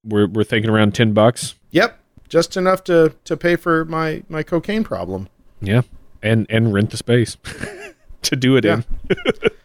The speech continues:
Speaker 2: Okay, I guess we'll pay for the space first, then my cocaine problem, which I'm really trying to get. Uh, so far, I haven't even been able to get the cocaine, so it's, like, hard to get a problem. But it's, you know, it's a, it's a New Year's resolution. I will have a cocaine problem in the year twenty sixteen.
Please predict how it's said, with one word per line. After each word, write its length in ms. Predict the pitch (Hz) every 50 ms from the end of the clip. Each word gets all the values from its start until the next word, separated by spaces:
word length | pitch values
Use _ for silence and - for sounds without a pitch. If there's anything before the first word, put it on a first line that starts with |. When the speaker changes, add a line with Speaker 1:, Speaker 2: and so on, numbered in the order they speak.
| _ -
Speaker 2:
Okay, 580 | 190 214 220 220 214 196 - 180 143 123 117 - -
I 80 | 185 185
guess 280 | 165 214 220 208 -
we'll 120 | 226 214 -
pay 200 | - - 196 180
for 140 | 180 175 156
the 80 | 147
space 440 | - - - - 160 151 147 - -
first, 320 | - 143 139 131 127 - -
then 640 | 127 123 117 123 143 147 156 165 165 165 160 151 147
my 180 | 143 131 127 120
cocaine 460 | - 131 113 110 - 117 107 104 90
problem, 400 | - 107 98 92 87 90 92 101
which 160 | 123 - -
I'm 140 | 180 190 202
really 180 | 254 320 302
trying 240 | - - 254 247 247 226
to 60 | 196
get. 320 | 156 185 202 143 104 - - - - - - -
Uh, 40 | 160
so 220 | - - 254 262
far, 200 | 240 - 254 226
I 40 | 202
haven't 220 | 190 202 196 202 202
even 160 | 190 180 185
been 100 | 180 175
able 80 | 165
to 80 | 147 147
get 160 | 143 160 160
the 80 | - 151
cocaine, 600 | - 185 165 156 - 165 156 160 185 208 208 - _ _ _ _ - -
so 240 | - - - - 170
it's, 80 | - -
like, 100 | 147 139
hard 180 | 165 180 165
to 60 | 143
get 180 | 123 110 139 139
a 60 | 165
problem. 440 | - - 180 175 185 180 202 196 175
But 180 | 156 156 - -
it's, 180 | 165 156 - -
you 80 | 220
know, 220 | 190 175 180 175 -
it's 160 | 165 - -
a, 320 | 185 175 170 170 165 147 165
it's 160 | 156 - -
a 40 | 175
New 100 | 180 190
Year's 180 | 185 160 143
resolution. 540 | 170 170 143 160 151 151 143 - - 101 90
I 160 | 107 127 143
will 200 | 143 131 139 135
have 180 | 143 143 135 135
a 40 | -
cocaine 460 | - 151 139 127 - 143 139 131 117
problem 400 | - 139 135 131 123 127 123 127
in 80 | 123
the 60 | 131 131
year 140 | 139 143 131
twenty 280 | - 120 127 127 127
sixteen. 560 | 117 127 127 - - - 139 131 117 95 85